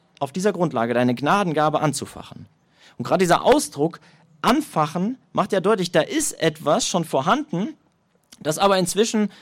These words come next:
nur noch so ein bisschen vor sich hin glimmt, ja, was neu befeuert werden muss, was neu entfacht werden muss. Und natürlich kommen uns ganz schnell zwei Fragen in den Sinn, wenn wir das so lesen. Zumindest ging mir das so, ne?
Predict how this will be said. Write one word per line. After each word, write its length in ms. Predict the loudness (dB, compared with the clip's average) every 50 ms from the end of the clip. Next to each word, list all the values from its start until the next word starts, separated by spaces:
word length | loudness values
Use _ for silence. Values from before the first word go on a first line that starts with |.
| -20 _ _
nur 140 | 0 2 2
noch 80 | 2
so 100 | 2 2
ein 40 | 2
bisschen 240 | 2 2 2 2 2
vor 140 | 4 4 2
sich 140 | 4 2 0
hin 220 | 2 4 4 2
glimmt, 460 | 2 0 -2 -2 -2 -4 -10 -16 -14 _
ja, 220 | -4 -4 0 0
was 140 | 0 0 4
neu 180 | 4 4 6
befeuert 520 | 4 2 -2 0 2 2 4 4 2 2 0
werden 240 | 0 0 2 2 0
muss, 220 | -2 -2 -2 -4
was 100 | -6 -2
neu 180 | 2 4 4 4
entfacht 580 | 4 2 -4 -4 -4 -6 -6 -6 -6 -14 -20 _ -20 -20 -20 -20 -20 _
werden 260 | _ -8 -8 -8 -8 -10
muss. 320 | -10 -12 -12 -14 -14 -16 _ _ _ _ -20 -20 -20 _
Und 60 | _ -4
natürlich 320 | -2 0 0 -2 -2 0
kommen 180 | 0 2 2 2
uns 140 | 2 2
ganz 180 | 2 2 2 2
schnell 320 | 0 0 2 2 2 2
zwei 240 | 0 -2 2 2 2
Fragen 320 | 2 4 4 4 4 4 2
in 100 | 0 -2
den 100 | -2 -4
Sinn, 200 | -6 -6 -4 -2
wenn 100 | -2 0
wir 80 | 0
das 140 | 0 -2 -2
so 80 | 0 0
lesen. 260 | 0 0 -2 -2 -4
Zumindest 280 | -2 -2 -2 -2 0
ging 140 | 0 0 2
mir 120 | 4 2 2
das 160 | 0 -2 -6
so, 100 | -10 -10
ne? 140 | -10 -10